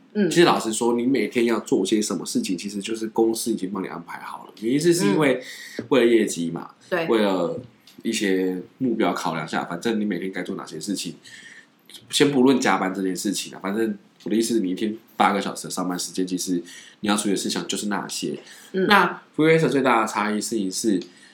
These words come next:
Speaker 2: 最简单来说，就是在有限，呃，有限的时间，呃，时间表内，
Speaker 1: 嗯。
Speaker 2: 你要自己去填空，
Speaker 1: 嗯。
Speaker 2: 你要自己去塞。
Speaker 1: 对。
Speaker 2: 对。那当然，我觉得每个人的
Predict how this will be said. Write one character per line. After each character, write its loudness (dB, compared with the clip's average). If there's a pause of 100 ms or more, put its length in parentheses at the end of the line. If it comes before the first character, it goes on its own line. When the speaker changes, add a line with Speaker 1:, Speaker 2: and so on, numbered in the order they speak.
(200)
Speaker 2:
最 4
简 4
单 6
来 4
说， 2
就 0
是 0 (100)
在 2 (360)
有 6
限， 2 (220)
呃， -2
有 4
限 4
的 0 (180)
时 2
间， 2 (220)
呃， -4
时 -4
间 2
表 0
内， -4 (140)
Speaker 1:
嗯。 2 (180)
Speaker 2:
你 0
要 4
自 -2
己 0
去 -2 (100)
填 -4
空， -2 (280)
Speaker 1:
嗯。 2
Speaker 2:
你 -4
要 0
自 -2
己 2
去 -2
塞。 -4 (320)
Speaker 1:
对。 2
Speaker 2:
对。 0 (160)
那 6 (340)
当 10
然， 6
我 6
觉 2
得 4
每 2
个 2
人 2
的 -2